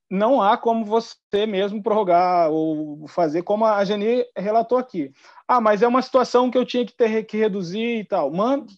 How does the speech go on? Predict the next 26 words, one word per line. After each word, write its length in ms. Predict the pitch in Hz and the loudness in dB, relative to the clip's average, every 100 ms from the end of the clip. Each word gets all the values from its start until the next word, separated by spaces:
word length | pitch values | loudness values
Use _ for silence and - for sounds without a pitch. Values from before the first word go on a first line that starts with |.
| _ | _
que 120 | - | -10
você 240 | 185 202 214 | -6 -4 -2
pode 260 | 214 208 | -2 -2
fazer, 300 | - 196 156 | -2 -2 0
oficializar 760 | 147 151 - 196 208 175 190 233 | -2 -4 -2 -2 0 0 2 0
isso 300 | 208 226 - | -2 -8 -10
pro 100 | 170 | -8
Ministério, 560 | 165 156 - 151 190 | -8 -8 -6 -2 -2
seja 240 | - 175 175 | -2 -6 -6
pelo 220 | 160 156 | -6 -8
sei, 460 | 147 165 180 185 147 | -6 -4 -2 -2 -4
lá 180 | 151 | -6
na, 260 | 156 147 135 | -6 -8 -8
na, 240 | 123 135 131 - - | -8 -12 -16 -20 -8
no 140 | 156 | -2
gov 260 | 160 160 147 | 2 2 2
B 80 | |
R 180 | 151 160 | 0 0
tem 160 | 151 160 | -2 -6
uma 140 | 160 | -4
opção 300 | 151 - 104 | -8 -8 -10
de 40 | 104 | -10
você 220 | 139 151 | -12 -12
fazer 220 | 143 139 | -10 -12
pelo 180 | 139 139 | -10 -12
sei, 460 | - 165 196 160 | -8 -4 -2 -4